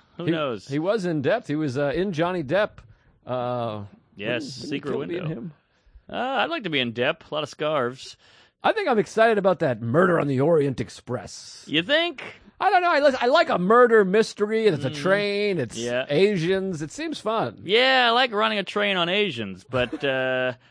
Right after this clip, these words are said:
Speaker 1: I don't know. It's a tough one. Depp, I can't get behind. He seems like a fun guy. He's friends with Stanhope, but the rings and the hair and the, I don't know. I just, I like, uh,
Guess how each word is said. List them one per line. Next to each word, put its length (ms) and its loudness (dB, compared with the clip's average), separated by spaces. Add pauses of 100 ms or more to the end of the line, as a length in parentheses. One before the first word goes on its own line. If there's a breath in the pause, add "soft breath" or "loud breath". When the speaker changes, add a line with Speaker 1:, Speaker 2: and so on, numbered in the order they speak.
(140 soft breath)
Speaker 1:
I 180 2
don't 120 6
know. 260 4
It's 140 -2
a 60 -10
tough 340 -2
one. 260 -4 (400 soft breath)
Depp, 300 2
I 100 2
can't 300 0
get 160 0
behind. 460 4
He 120 -8
seems 320 -4
like 140 4
a 160 0
fun 400 0
guy. 300 4
He's 100 0
friends 220 2
with 100 -8
Stanhope, 720 4
but 160 -4
the 100 -2
rings 640 -2
and 140 -4
the 100 0
hair 480 0
and 120 -2
the, 120 -2 (280 loud breath)
I 100 -10
don't 140 -4
know. 180 -6
I 80 -4
just, 200 -12 (380 soft breath)
I 100 -6
like, 320 -4
uh, 280 -6